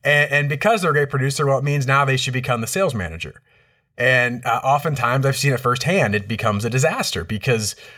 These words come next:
they, <laughs> there, there's a complete different skill set for that. Um, a-, and so again, it's understanding how do you not just convince people to do things, but to connect with them, right? There's a different level to that. And, uh, it definitely is a skill and an art. And,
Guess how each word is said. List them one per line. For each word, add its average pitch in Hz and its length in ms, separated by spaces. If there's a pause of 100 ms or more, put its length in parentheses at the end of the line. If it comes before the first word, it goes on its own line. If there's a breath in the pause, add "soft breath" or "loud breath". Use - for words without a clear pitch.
(100)
they, 123 300
<laughs> - 580
there, 139 180
there's 151 220
a 151 40
complete 147 500
different 139 340
skill 208 240
set - 320
for 104 140
that. 82 300 (100)
Um, 101 520
a-, - 160
and 127 180
so 139 420 (340 loud breath)
again, 147 200
it's 127 120
understanding 147 600
how 147 280
do 147 60
you 131 420 (240 loud breath)
not 135 260
just 135 180
convince 131 420
people 117 320
to 110 100
do 98 220
things, 101 320
but - 180
to 117 80
connect 120 400
with 92 140
them, - 300
right? 107 160
There's 120 160
a 104 60
different 107 460
level 107 440
to 95 160
that. 87 440
And, 98 380
uh, 107 180
it 131 160
definitely 190 400
is 165 120
a 147 40
skill 175 320
and 151 120
an 139 60
art. 156 360
And, 110 400